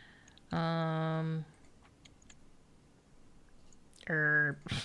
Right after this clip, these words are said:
<laughs> how does a Rotom change forms?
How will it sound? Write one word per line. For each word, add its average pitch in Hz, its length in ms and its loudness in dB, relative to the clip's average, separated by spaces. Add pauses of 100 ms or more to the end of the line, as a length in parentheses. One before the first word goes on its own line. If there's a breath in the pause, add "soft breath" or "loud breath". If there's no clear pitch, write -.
(680 loud breath)
<laughs> - 1200 -14
how 185 400 6
does 269 180 -2
a 254 60 4
Rotom 175 520 2
change - 380 -4
forms? - 760 -4